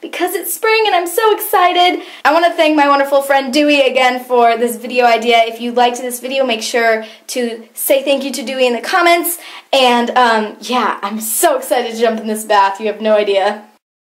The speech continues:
If I were to do this cocktail again, I would probably put a little bit more bubble bar in, um, but I have a little bit of a hard time using reusable bubble bars,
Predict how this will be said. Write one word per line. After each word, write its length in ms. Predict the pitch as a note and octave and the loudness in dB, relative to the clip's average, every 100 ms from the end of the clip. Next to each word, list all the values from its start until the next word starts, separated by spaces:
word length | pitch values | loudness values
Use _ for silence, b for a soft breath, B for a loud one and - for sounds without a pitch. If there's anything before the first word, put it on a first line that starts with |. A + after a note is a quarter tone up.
| _ - | _ -2
If 60 | |
I 140 | G4 G#4 | 2 2
were 160 | A#4 A4+ | 2 2
to 100 | G#4+ | 2
do 100 | G4+ | 2
this 160 | G#4 - | 2 0
cocktail 580 | F4+ F4+ F4 D#4+ D4 | 0 2 2 2 0
again, 360 | A#3 C4+ D4 E4+ | 0 2 2 2
I 160 | D4 C#4 | 2 2
would 180 | C4+ | 0
probably 720 | - C#4+ D#4 E4 E4 E4 E4+ B B - | 0 0 0 -2 0 0 0 B B -6
put 180 | D4+ C#4+ | 0 2
a 140 | C#4 | 2
little 260 | C#4 D#4+ E4 | 2 2 2
bit 220 | D#4+ D4+ | 0 2
more 540 | D4 D4 C#4+ C#4+ C#4+ A#3+ | 2 4 4 4 0 -2
bubble 300 | C4 C#4 B3 | 0 2 2
bar 320 | B3+ B3+ C4 | 4 4 2
in, 400 | B3+ B3+ B3+ B3+ - | 0 0 0 -2 0
um, 300 | B3 A#3 A3 | 2 2 0
but 120 | G#3 | 0
I 100 | A#3+ | 2
have 200 | B3 C#4+ | 0 0
a 60 | B3+ | 0
little 280 | B3 C#4 | 2 2
bit 160 | D#4 F4 | 2 2
of 140 | E4+ | 2
a 120 | F4 E4+ | 2 0
hard 280 | D#4+ D4 | 0 0
time 400 | D4 D4+ A#3+ C4+ | 0 0 0 0
using 240 | C#4 B3+ B3+ | -4 -4 -4
reusable 480 | B3+ B3+ A#3+ A3+ G#3+ | -2 -4 -4 -2 0
bubble 240 | G#3+ A3 | 0 2
bars, 340 | A#3 A#3+ A#3+ | 4 4 2